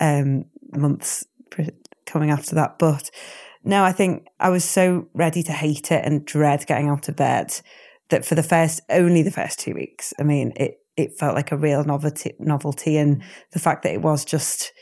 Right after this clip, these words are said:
just the two of us. My partner did actually end up getting up most of the time 'cause he was quite excited to be involved in it as well,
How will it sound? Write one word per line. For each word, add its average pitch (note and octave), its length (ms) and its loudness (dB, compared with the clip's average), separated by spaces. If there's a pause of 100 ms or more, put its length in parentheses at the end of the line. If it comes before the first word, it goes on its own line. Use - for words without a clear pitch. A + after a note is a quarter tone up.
(500)
just - 280 0
the D#3+ 80 0
two D#3 260 2
of D#3 100 0
us. D3+ 240 2
My D#3+ 120 2
partner E3+ 260 -2
did D#3 180 0
actually D#3 300 -2
end D3+ 180 2
up - 120 -4
getting D#3 340 0
up D3 300 0 (200)
most D#3 300 2
of D3 60 -2
the C#3 100 0
time C#3+ 240 0
'cause C#3+ 160 -6
he D3 220 0
was C#3+ 180 0
quite C3+ 320 -2 (220)
excited - 580 -6
to - 80 -12
be D3+ 140 2
involved C#3+ 480 0
in D3 60 0
it - 120 -2
as C#3+ 160 0
well, C#3+ 400 2